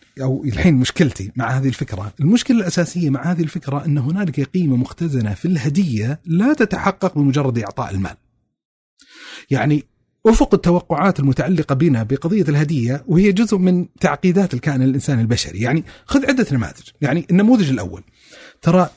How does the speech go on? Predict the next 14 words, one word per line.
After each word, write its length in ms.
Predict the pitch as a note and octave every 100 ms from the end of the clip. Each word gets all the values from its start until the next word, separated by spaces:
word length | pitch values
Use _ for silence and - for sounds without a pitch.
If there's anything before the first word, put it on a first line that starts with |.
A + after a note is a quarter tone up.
| _
كثير 400 | - D#3+ A3 A#3
من 60 | E3+
الناس 380 | D#3 D3+ B2 C3
لما 140 | B2+
يقدم 420 | C#3 C#3+ F#3 D#3+
هدية 340 | A#2+ C3 D#3+ C#3+
لآخر 480 | B2+ C#3 F3 D3 C3
لا 100 | D3
يقدمها 640 | A#3+ A3 F3+ F3+ D#3 F3 G3
بهذه 340 | C#3+ E3 D#3
الصورة 360 | C3+ - D#3+ C3
الجافة 540 | A#2+ C#3 C#3+ - D3 B2 _
كما 180 | - C3
يقال، 260 | A#2+ -